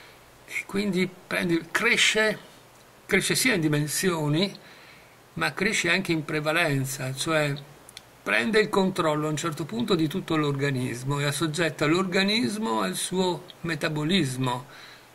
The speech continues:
alle sue esigenze di nutrizione, tanto è vero che l'organismo invaso dal cancro comincia a deperire, a dimagrire. Si crea una circolazione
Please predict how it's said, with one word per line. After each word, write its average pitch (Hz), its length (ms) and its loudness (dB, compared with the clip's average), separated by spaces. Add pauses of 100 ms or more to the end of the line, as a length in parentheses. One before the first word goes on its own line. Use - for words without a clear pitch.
alle 160 200 2
sue 170 200 2
esigenze 165 720 0
di 147 120 2
nutrizione, 143 640 0
tanto 131 240 -6
è 131 40 -2
vero 151 220 2
che 135 220 -2 (500)
l'organismo 147 460 -2
invaso 139 380 0
dal 135 240 -2
cancro 180 540 0
comincia 143 760 -4 (140)
a 156 100 -4
deperire, 131 640 -2
a 131 40 -4
dimagrire. 131 840 -2 (1120)
Si - 200 -4
crea 208 520 2 (380)
una 165 240 -4
circolazione 170 1120 0